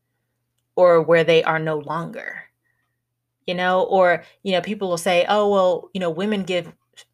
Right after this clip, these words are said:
women give women bad advice about being in a relationship." And I'm gonna push back a little bit on that. And I'm gonna say, I don't think women give, I don't think married women give women, give single women bad advice. I think single women just wanna do it different. That's all.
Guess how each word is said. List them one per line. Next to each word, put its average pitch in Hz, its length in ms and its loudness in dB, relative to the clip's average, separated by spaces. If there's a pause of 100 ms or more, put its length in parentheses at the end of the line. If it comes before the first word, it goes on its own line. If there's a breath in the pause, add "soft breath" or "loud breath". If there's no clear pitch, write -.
(140)
women 233 540 0
give 196 260 -2
women 185 260 -6
bad 165 200 -2
advice 151 800 -6
about 165 420 -2
being 156 460 -6
in 170 160 -8
a 156 80 -4
relationship." 160 720 -2 (920 loud breath)
And 208 140 2
I'm 202 60 2
gonna 196 100 2
push 339 240 0
back 202 240 2
a 175 60 2
little 170 260 2
bit 156 160 -2
on 151 300 -6
that. - 220 -16
And 170 140 -6
I'm 170 80 -4
gonna 170 120 -6
say, 170 120 -4
I 185 80 2
don't 233 240 -2
think 220 220 0
women 170 400 -2
give, 160 420 -2 (1400)
I 214 60 -2
don't 233 120 -2
think 180 140 -2
married 175 320 0
women 160 220 -4
give 147 260 -6
women, 151 340 -8 (200)
give 170 180 -4
single 160 260 -4
women 156 200 -4
bad 151 200 0
advice. 156 380 -2
I 165 60 -4
think 160 220 -4
single 175 320 -2
women 156 200 -2
just 151 160 -8
wanna 147 160 -4
do 151 140 -6
it 147 100 -4
different. - 380 -2
That's 233 180 -4
all. 208 220 -4